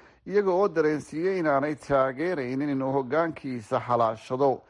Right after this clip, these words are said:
Markii ugu horreysay tan iyo inqilaabkii sanadkii labada kun iyo koob iyo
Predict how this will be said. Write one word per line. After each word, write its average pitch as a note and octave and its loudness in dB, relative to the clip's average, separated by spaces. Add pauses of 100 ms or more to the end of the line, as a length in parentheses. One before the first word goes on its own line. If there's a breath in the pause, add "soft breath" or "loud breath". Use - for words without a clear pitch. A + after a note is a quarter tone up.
(360 loud breath)
Markii A#3 -2
ugu G3 2
horreysay E3 0
tan F#3+ -2
iyo B2+ 0
inqilaabkii C3 0
sanadkii C#3 -4
labada C#3 0
kun D#3 -8
iyo C3 -4
koob D#3+ 0
iyo C#3+ 0